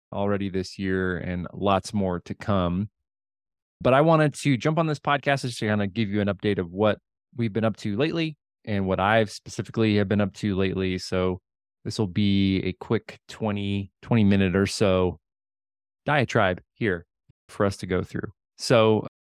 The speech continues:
uh, let's do this. Events and conferences. So I feel like for the first time since really twenty nineteen, the diabetes event rhythm is fully back.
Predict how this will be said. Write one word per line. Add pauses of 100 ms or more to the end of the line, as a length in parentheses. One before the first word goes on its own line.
uh,
let's
do
this. (720)
Events
and
conferences. (1040)
So
I
feel
like
for
the
first
time
since (360)
really
twenty
nineteen, (840)
the (100)
diabetes (320)
event
rhythm
is
fully
back.